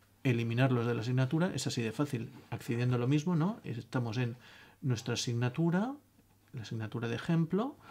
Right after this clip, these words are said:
buscamos en administración usuarios, usuarios matriculados, o por aquí arriba también, llegamos ahí, y para eliminarlo simplemente el aspa de aquí, ¿vale? Para que no haya errores te lo vuelve a preguntar, ¿de ar-,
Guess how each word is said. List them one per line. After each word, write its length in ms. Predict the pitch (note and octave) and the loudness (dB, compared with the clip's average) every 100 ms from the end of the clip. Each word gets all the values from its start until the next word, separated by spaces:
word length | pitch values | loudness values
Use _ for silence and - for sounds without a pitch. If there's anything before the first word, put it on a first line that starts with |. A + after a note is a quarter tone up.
| - D#3 - | -18 -18 -10
buscamos 420 | C3+ - C3+ B2 | -6 0 2 2
en 180 | A#2+ B2 | 0 -2
administración 1000 | A#2+ A#2+ A#2 A#2 - A#2 - C3 B2 A2+ - _ _ _ _ | -2 -2 -2 -4 -4 -6 -2 0 0 -2 -10 _ _ _ _
usuarios, 640 | B2 - B2+ B2 A#2 A2 - | -6 -4 0 2 0 -4 -8
usuarios 420 | - B2 A2+ A2+ | -4 -2 -2 -2
matriculados, 600 | A#2 C3 C3 E3 F#3 A3+ | -4 -4 -2 0 0 -2
o 60 | C3 | -6
por 120 | - | -8
aquí 140 | A#2+ | -8
arriba 300 | A#2 B2 D3+ | -6 -4 -4
también, 400 | D#3 A2+ D3 A#3 - | -4 -2 -2 -2 -8
llegamos 400 | - A#2+ - - | -16 -12 -12 -6
ahí, 180 | F3+ C4 - - - - - - | -4 -4 -8 -20 -20 -20 -10 2
y 180 | F3 - - - | 2 2 -6 -6
para 140 | - A2+ | -2 0
eliminarlo 480 | B2 A#2+ B2 C#3+ | 2 2 2 2
simplemente 720 | D#3+ C#3 C3 B2+ B2+ B2 C#3+ | 0 0 2 2 4 4 4
el 140 | C3 A#2 | 2 2
aspa 260 | A2 - | -4 -6
de 80 | A2+ | -8
aquí, 300 | G#2+ - A#2+ - _ _ - _ _ _ _ _ _ _ - | -8 -10 -14 -16 _ _ -20 _ _ _ _ _ _ _ -8
¿vale? 160 | C#3 | -6
Para 180 | E3 A2 | -4 -6
que 120 | A#2 | -4
no 80 | A2+ | -4
haya 160 | A2+ A2 | -2 -2
errores 320 | A#2+ C3 B2+ | 0 0 -2
te 100 | A#2+ | -4
lo 60 | |
vuelve 200 | A2 A#2 | -2 -2
a 60 | A#2 | -2
preguntar, 400 | A#2+ A2+ A2 A2 | -4 -4 -4 -6
¿de 160 | A2 B2+ | -2 0
ar-, 180 | D3 | -2